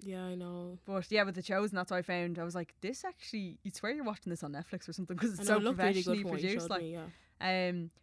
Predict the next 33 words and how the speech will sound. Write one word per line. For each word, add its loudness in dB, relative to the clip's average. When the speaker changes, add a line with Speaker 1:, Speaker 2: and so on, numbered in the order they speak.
Speaker 2:
but 4
yeah, 10
I 8
think 2
he's 0
trying 2
to -6
change -2
that, 0
and -2
there 2
are 4
a 2
lot 2
of -6
more -2
directors -4
that -4
are 0
trying -6
to -6
make -4
a -4
lot -2
more, -2
make 0
them, -2
yeah, -4
less -4
cheesy -8
and -6
more, -2
like, -6